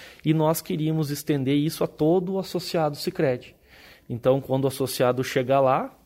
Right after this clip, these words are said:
nós vamos desenvolver essa apresentação do documento, do cartão de crédito ou de um contra-cheque,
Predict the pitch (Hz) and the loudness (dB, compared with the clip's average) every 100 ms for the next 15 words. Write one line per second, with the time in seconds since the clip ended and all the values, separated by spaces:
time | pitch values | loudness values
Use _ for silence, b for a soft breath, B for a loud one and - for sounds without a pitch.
0 | - 123 117 117 117 123 123 110 123 120 | -12 -6 -2 0 0 0 -2 -4 -4 -2
1 | 117 110 117 117 - 131 120 113 110 104 | -2 0 0 -2 -4 -6 -6 -6 -8 -6
2 | - 127 139 113 107 107 104 104 123 147 | -2 -2 -2 -6 -6 -6 -6 -6 -4 -4
3 | 135 120 113 104 113 - 107 110 113 110 | -6 -8 -10 -8 -8 -6 -6 -4 0 2
4 | 135 127 - 104 107 107 104 110 104 107 | 2 0 -4 -4 -4 -6 -6 -8 -8 -8
5 | - 101 160 - | -6 -6 -6 -10